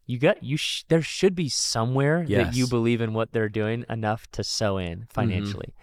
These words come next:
Speaker 1: And
Speaker 2: Yeah.
Speaker 1: if there's not that anywhere, that's a bigger problem to me.
Speaker 2: Yeah.
Speaker 1: So, so that being said, um, y-, I, most of my life as a pastor, I,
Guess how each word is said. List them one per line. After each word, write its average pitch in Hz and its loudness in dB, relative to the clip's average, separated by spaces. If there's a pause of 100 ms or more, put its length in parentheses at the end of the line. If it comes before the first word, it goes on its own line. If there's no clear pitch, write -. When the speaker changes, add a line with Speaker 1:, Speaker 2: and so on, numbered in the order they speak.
Speaker 1:
And 117 2
Speaker 2:
Yeah. - 4
Speaker 1:
if 104 0
there's 135 2
not 139 2
that 143 -2
anywhere, 147 -2 (340)
that's - 0
a 151 -4
bigger 98 0
problem 85 -2
to - -10
me. 110 0
Speaker 2:
Yeah. 87 -2 (360)
Speaker 1:
So, 113 4 (400)
so - 0
that 139 0
being 143 0
said, 123 0 (760)
um, 101 2 (340)
y-, 214 -14 (580)
I, 127 4 (460)
most 127 4
of 147 -6
my 120 4
life 104 2
as 113 -2
a 104 -14
pastor, 104 -2
I, 101 -2